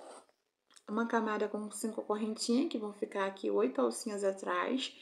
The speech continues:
E vamos repetir essa mesma camada aqui, essa mesma carreira. Porém, agora, pessoal, com oito pontos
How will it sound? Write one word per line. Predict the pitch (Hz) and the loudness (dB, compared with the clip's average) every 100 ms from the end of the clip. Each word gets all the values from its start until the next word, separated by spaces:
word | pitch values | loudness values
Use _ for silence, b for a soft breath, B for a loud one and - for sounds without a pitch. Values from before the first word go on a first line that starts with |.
| B B B B | B B B B
E | |
vamos | 233 254 285 | 6 8 10
repetir | 285 285 269 - 277 269 254 - | 8 6 2 4 4 4 2 2
essa | 262 247 285 | 2 4 6
mesma | 269 254 269 277 285 | 10 10 10 10 8
camada | 285 285 247 233 233 | 8 6 6 4 2
aqui, | - 202 | 0 -4
essa | 202 226 | -2 0
mesma | 214 208 214 226 220 - - | 2 2 2 0 -4 -12 -10
carreira. | 220 202 196 190 202 B B B B - | -8 -6 -2 -2 -2 B B B B 0
Porém, | 240 240 | 6 8
agora, | 233 233 240 | 8 8 8
pessoal, | 254 233 - 202 - - | 6 -2 2 4 2 0
com | 226 220 226 | 2 6 10
oito | 233 302 330 - 349 | 12 10 8 2 -2
pontos | - 247 - - - - - | 2 2 2 -4 -10 -8 -12